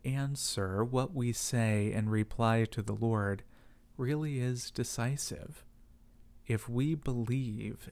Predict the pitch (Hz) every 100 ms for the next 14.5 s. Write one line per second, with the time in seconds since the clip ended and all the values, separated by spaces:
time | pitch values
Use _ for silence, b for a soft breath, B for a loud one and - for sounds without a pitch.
0 | - 113 110 107 - 107 104 - 139 110
1 | - - - - B B - 117 110 110
2 | 131 160 147 127 117 - 117 113 107 117
3 | 113 - 101 104 98 92 90 - b b
4 | b - 120 107 - 113 - 127 127 120
5 | 110 - 110 110 123 110 - - 143 156
6 | 170 - 127 - 123 135 135 - 104 117
7 | 110 107 110 107 101 95 - B B B
8 | B - 127 139 151 - - 127 123 120
9 | - - 123 120 113 113 110 - - -
10 | - 123 127 135 131 123 123 127 113 107
11 | 107 104 - 107 101 B B B - 104
12 | 101 104 - - 104 101 95 90 - -
13 | - - - b b b b 113 - 117
14 | 113 117 113 -